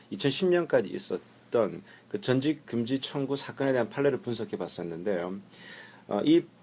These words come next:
분석 결과에 따르면 우리 법원이 인정하고 있는 전직 금지 기간은 한 일에서 이 년 사이가 가장 많았고 한 칠십사 프로 정도,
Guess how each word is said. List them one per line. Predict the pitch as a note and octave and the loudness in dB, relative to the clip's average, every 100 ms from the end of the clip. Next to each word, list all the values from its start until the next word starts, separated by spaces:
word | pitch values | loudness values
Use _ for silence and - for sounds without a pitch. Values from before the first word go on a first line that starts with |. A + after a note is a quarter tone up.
| - | -4
분석 | D3+ E3 E3+ - | -2 2 2 4
결과에 | A#2 B2+ B2 | 6 6 4
따르면 | F#2+ G2 A2+ G2 F2 | 2 0 0 0 0
우리 | A#2 C#3 C#3+ | 6 6 8
법원이 | C#3+ D#3 F3+ C3+ | 8 10 8 6
인정하고 | C3 C#3 D3 C3 C#3+ B2+ | 2 4 4 2 0 0
있는 | A2+ A#2 | 2 0
전직 | A2 C3+ C3 - | 0 0 -2 -2
금지 | G2 G2+ | 0 -2
기간은 | G2+ F#2 F#2 B2+ G#2+ D#2+ - - - - - | -2 -2 0 2 0 -2 -10 -20 -20 -20 -8
한 | A2 G2+ G2+ | -2 -2 2
일에서 | D3+ D#3 F3 D#3+ | 6 10 8 8
이 | A2 G#2 | 4 4
년 | B2 | 4
사이가 | C3 B2+ F2 D#2 - - - A#2+ | 2 2 0 -4 -20 -20 -6 -4
가장 | - - A#2+ | -4 -2 -2
많았고 | F#2+ F2+ G2+ G#2 | 0 -2 0 0
한 | F2+ G2 | -2 -4
칠십사 | - - - G2 | -8 -6 -2 -2
프로 | - G2 | 2 0
정도, | E2 D#2+ D2 F#2+ | 0 -8 -8 -8